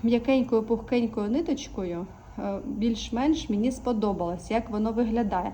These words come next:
Або ось отака у мене ще була, теж м'якенька, пухкенька ниточка.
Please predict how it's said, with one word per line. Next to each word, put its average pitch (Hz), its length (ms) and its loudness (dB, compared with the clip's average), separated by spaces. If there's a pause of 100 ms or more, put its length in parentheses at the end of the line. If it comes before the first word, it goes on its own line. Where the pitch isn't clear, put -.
(360)
Або 208 220 2
ось 311 220 2
отака 277 380 2
у 185 40 2
мене 202 220 -2
ще 202 220 -4
була, 196 180 0
теж 214 280 0
м'якенька, 214 640 2
пухкенька 240 580 0
ниточка. 190 640 0